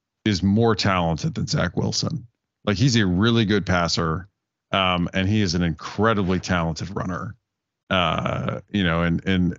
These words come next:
you know, they're, right now they sit, like, they were a top ten offense last season. They're at twenty-eight right now. Um, twenty-nine in effective rush, thirty-six in effective pass. Oregon, we only have one game in for them, and it's the game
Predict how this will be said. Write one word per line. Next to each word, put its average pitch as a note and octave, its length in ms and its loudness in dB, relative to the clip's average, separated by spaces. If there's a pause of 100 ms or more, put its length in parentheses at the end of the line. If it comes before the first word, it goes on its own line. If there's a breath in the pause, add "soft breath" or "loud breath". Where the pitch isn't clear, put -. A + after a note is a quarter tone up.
you G2 140 0
know, F#2 100 2
they're, G#2 360 2
right G#2 300 0
now A2 360 2
they G2 180 0
sit, G2+ 300 -2
like, G2 180 -2
they A#2 120 2
were A2+ 120 2
a F2+ 40 -2
top - 360 -2
ten G2+ 220 0
offense F2+ 420 0
last F2 220 0
season. F2+ 220 0
They're C3 140 2
at - 100 -8
twenty-eight G#2 560 2
right A#2+ 240 0
now. C3 300 2 (640 soft breath)
Um, F2+ 600 2 (460)
twenty-nine A2 540 2
in G2 100 2
effective F2+ 420 -2
rush, F2+ 280 0
thirty-six G2 580 -2
in F#2 60 0
effective F#2 420 -4
pass. F#2 280 0
Oregon, D3 440 2
we C3+ 140 2
only C#3+ 340 4
have G2+ 340 2
one F#2 400 0
game F#2 320 0
in G#2+ 140 2
for A2 100 -2
them, A2+ 300 2
and G2 100 0
it's F#2+ 180 -2
the G#2 100 -6
game F#2 540 2